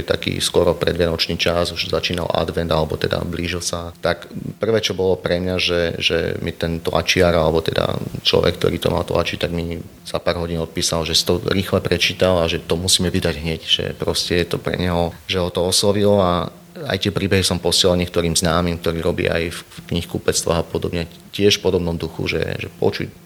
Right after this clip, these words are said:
daj to, to bude dobre, uvidíš, to bude fajn. A vlastne tá prvá kniha sa v podstate skoro počas toho adventu do Vianoc úplne vypredala celý náklad.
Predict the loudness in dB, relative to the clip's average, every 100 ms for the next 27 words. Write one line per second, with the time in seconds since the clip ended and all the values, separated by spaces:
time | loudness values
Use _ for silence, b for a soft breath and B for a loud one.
0 | -2 -2 -2 -8 -4 2 2 2 -2 -2
1 | -2 -2 -2 -2 -4 -4 -4 -4 -6 -4
2 | -4 -6 B B B -2 0 2 2 0
3 | 0 -2 -2 -2 0 0 0 0 0 -2
4 | -6 -4 -2 0 2 4 4 4 0 -4
5 | -2 0 2 2 0 -2 -2 -4 -4 -6
6 | -10 -12 -4 2 2 2 0 -2 -2 -4
7 | 0 2 0 0 2 4 4 4 0 0
8 | 0 -2 0 0